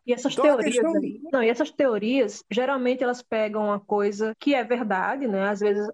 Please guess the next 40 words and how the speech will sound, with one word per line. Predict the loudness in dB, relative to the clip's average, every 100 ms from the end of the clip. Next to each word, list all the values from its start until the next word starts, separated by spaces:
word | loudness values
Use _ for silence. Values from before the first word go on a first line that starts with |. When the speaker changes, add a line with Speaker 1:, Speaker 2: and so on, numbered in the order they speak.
| _ -6
Speaker 1:
coisas | -4 -4 -4
que |
as | -4
pessoas | -4 -2 0 2
não | 0
pararam | 0 0 0 -4
pra | -4 0 0 0 -6 _ -2
notar | -2 0 0 0 0 -4
são | -4 -2 0
verdadeiras, | 0 0 0 0 2 0 0 -4
aí | -2 2 2
elas | 2 -2
distorcem | -6 -4 0 2 2 0
essa | -2 0
verdade | 0 -2 -2 -2 -4
e | -4
juntam | -2 0 -2
com | 0
um | 0
monte | 0 0
de |
mentira, | 2 2 0 -4 -2 -2
porque | -4 -6 -2 0 0 -2 -4
a | -6
verdade | -4 -4 -2 -2 -2 -8 -14 -4
misturada | -4 0 0 0
com | -2 0
a |
mi-, | 0 0 -2
a | -2
mentira | -2 0 2 2
misturada | 2 0 -2
com |
a | -2
verdade | -2 -2 -2
engana | -2 0 0
muito | -2 -2
mais, | -2 -2 -4
né? | -6 -4
Então, | -4 0 2 4 2